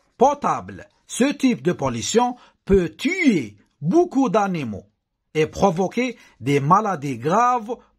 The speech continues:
pour l-, la terre, la terre humaine, pour l'être humain.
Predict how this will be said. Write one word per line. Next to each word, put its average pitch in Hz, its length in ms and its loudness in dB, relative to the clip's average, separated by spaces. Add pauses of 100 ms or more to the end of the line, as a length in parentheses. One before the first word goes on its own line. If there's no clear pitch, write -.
(140)
pour 156 340 0
l-, 104 380 -10 (200)
la 113 960 -4 (1800)
terre, 190 580 0 (960)
la 131 140 -2
terre 233 420 2
humaine, 110 400 -4 (1500)
pour 147 220 0
l'être 233 680 0
humain. 131 360 0